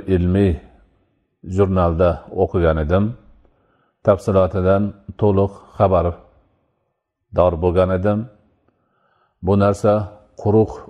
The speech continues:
uydirma ekanligi, islom va musulmonlarga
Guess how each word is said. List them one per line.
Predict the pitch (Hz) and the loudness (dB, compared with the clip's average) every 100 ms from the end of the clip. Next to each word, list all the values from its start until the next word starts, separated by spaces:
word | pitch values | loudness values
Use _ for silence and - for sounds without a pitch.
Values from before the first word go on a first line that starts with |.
| _ | _
uydirma | 104 98 98 98 107 120 | -2 0 0 2 0 0
ekanligi, | 95 95 80 78 73 80 92 - _ _ _ _ _ _ _ _ _ _ _ _ _ | 0 0 0 0 0 -2 -2 -10 _ _ _ _ _ _ _ _ _ _ _ _ _
islom | 95 - 101 104 104 104 | -6 0 0 2 -2 -8
va | 107 104 | 0 0
musulmonlarga | 101 98 104 101 98 98 95 95 90 104 | 0 -2 0 2 2 4 2 2 2 0